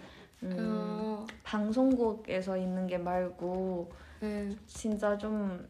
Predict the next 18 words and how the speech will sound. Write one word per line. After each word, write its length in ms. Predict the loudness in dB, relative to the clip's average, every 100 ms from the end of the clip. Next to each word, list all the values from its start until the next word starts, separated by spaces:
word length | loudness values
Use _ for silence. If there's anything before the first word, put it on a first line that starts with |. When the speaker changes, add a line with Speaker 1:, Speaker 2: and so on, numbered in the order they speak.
| -2
Speaker 1:
일상생활 880 | 0 0 0 -2 2 4 4 4 2
그런 220 | 0 0
느낌? 420 | -2 -2 0 0 -4 -4
Speaker 2:
음, 1160 | 0 2 4 4 4 4 2 2 2 2 0 -4 -10 -20 -20 -20 -18 -6
맞아, 260 | -4 -4 -4
맞아. 220 | -8 -10 -16 -18 -20
Speaker 1:
그치. 260 | -16 -10 -10 -10 -20 -20 -20 -20 -20 -20 -18 -18 -4
그래서 220 | -2 -2
되게 640 | -2 0 2 4 4 2 -2 -12 -20 -20 -20 -20 -20 -20 -18 -16 -16 -18 -20 -16 -4
이거 440 | 0 2 6 6
하는 400 | 6 2 -2 0
게 240 | 2 4 2
되게 520 | 0 0 2 2 2 0
재밌고 1000 | 2 4 4 4 0 2 2 2 0 2
Speaker 2:
음, 140 | 0 2
음. 80 |
Speaker 1:
새롭고 640 | 2 4 4 4 2 0 0
그랬어. 500 | 0 -2 -6 -8